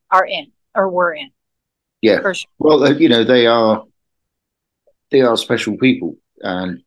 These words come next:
Speaker 2: you could say they're, they're special in a good and a bad way, because they, they do risk everything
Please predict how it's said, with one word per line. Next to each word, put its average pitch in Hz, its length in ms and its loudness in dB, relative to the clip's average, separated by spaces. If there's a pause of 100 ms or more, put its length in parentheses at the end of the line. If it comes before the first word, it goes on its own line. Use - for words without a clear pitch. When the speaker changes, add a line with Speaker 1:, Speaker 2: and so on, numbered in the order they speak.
(100)
Speaker 2:
you 101 220 -6
could 92 160 -6
say 104 260 0
they're, 87 420 0 (1300)
they're 95 140 -4
special 110 400 -4
in 98 120 -2
a 90 40 -6
good 104 240 0
and 90 120 -4
a - 20 -8
bad 90 300 -4
way, 98 220 -2
because 85 340 -10
they, 92 160 -2 (340)
they - 120 -2
do 113 200 0
risk 98 280 -2
everything 87 580 -4